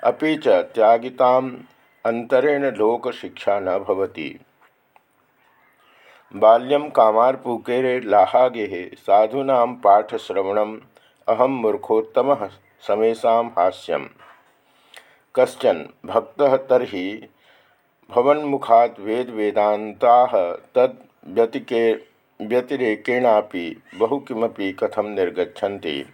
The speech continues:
श्रीरामकृष्णः सहास्यम्।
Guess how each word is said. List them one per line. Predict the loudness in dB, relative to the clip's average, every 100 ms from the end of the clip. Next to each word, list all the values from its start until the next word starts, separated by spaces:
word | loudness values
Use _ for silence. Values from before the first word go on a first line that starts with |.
| _ _ _ _ _ _ _ _ -6
श्रीरामकृष्णः | -2 2 2 2 -2 -6 -6 -4 -4 -4 -6 -10
सहास्यम्। | -12 -6 0 2 0 -2 -4 -4